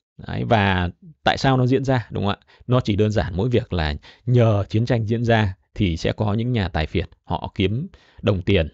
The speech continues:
dựa trên cái xương máu của các cái dân tộc nạn nhân. Và đến đây thì chúng ta đã hiểu một cái bài học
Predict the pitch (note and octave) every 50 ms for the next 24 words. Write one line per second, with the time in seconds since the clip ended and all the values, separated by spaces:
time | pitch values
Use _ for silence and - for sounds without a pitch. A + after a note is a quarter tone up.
0 | _ _ - G2+ A2 - - - - A2 G#2 G#2 G2 G2 F#2+ F#2 F#2 F#2+ G2+ A#2+
1 | C3 C3 - - C3 A2 G#2+ F#2+ F#2+ G2+ - C3 - G2+ - A2 - - A#2 A2+
2 | A2 G#2+ - _ _ _ - A2+ A2+ G2 F#2 - - - G2 F#2+ D#2+ - - A2
3 | A2 - - - _ _ _ _ _ _ _ _ _ _ _ _ _ _ _ _
4 | _ - - G#2 G#2 G#2 A2 C3 C#3 C#3 C#3 C#3 B2+ B2 - A2+ G#2 G2 G#2+ A#2
5 | A#2+ B2+ B2+ B2 B2 C#3 C3 A#2 F#2 D2 D#2 - F2 E2 - - B2 B2 A2 F2+
6 | F2+ E2+ E2 E2 E2 D#2+ G#2+ G2 -